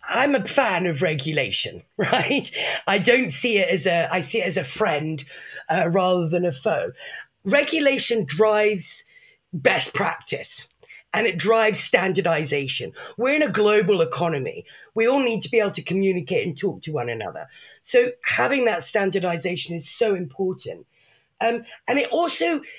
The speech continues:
puts customers front and center. We, we all hear about treating customers fairly.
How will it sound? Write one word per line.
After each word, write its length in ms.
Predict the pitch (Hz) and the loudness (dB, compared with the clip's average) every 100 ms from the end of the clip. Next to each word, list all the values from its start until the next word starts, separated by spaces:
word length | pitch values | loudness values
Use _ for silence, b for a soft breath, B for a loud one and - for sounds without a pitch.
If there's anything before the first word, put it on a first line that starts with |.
| B B _ | B B _
puts 300 | - 190 - | 0 2 2
customers 600 | - - 214 - 220 202 | -2 0 0 -2 0 0
front 300 | - 220 190 | 2 0 0
and 160 | 190 165 | -2 -2
center. 580 | - 160 139 - - - B B B | -2 -2 -4 -8 -10 -12 B B B
We, 200 | 247 247 | -2 0
we 160 | 214 269 | 0 2
all 240 | 311 311 | 2 2
hear 320 | 175 269 247 | 2 4 6
about 400 | 220 196 202 - | 6 4 2 -2
treating 420 | - 202 185 175 196 | -4 -4 -4 -4 -4
customers 480 | 180 - 185 170 | -4 -4 -6 -6
fairly. 520 | - 151 143 127 85 | -4 -2 -2 -2 -6